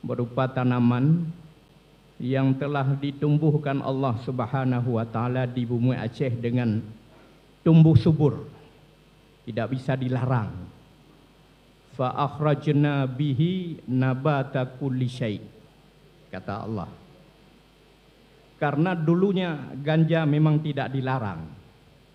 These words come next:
sehingga masyarakat Aceh menjadikannya sebagai tanaman tumpang sari bagi tanaman lain, juga sebagai bumbu masakan.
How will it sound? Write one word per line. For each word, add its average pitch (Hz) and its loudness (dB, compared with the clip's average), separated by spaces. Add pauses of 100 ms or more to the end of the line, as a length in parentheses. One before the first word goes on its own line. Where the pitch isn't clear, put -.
(500)
sehingga 117 -4
masyarakat 131 -4
Aceh 147 -4 (840)
menjadikannya 131 -2
sebagai 131 -4
tanaman 127 0 (160)
tumpang 139 0
sari 143 0 (760)
bagi 113 -8
tanaman 113 0
lain, 104 -6 (960)
juga 147 -2 (640)
sebagai 151 0
bumbu 156 4
masakan. 143 -2